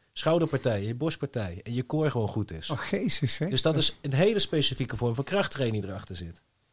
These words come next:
Speaker 1: Wij hebben ook een haptonoom in het programma. Waarom?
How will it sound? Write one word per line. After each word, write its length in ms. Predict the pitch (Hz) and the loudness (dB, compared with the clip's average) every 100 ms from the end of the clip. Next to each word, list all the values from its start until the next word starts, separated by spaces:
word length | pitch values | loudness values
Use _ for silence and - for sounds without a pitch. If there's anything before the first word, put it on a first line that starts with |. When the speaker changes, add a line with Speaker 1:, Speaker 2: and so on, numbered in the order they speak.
| _ _ _ _ | _ _ _ _
Speaker 1:
Wij 140 | 120 131 | -4 2
hebben 240 | 175 139 | 2 2
ook 160 | 98 110 | 0 0
een 60 | |
haptonoom 500 | 104 135 - 139 185 | 0 0 0 2 2
in 60 | 170 | 2
het 80 | 117 | 0
programma. 500 | 113 98 87 80 82 _ _ | -2 0 -2 -6 -12 _ _
Waarom? 580 | 110 127 143 151 151 185 | -4 0 4 4 2 -2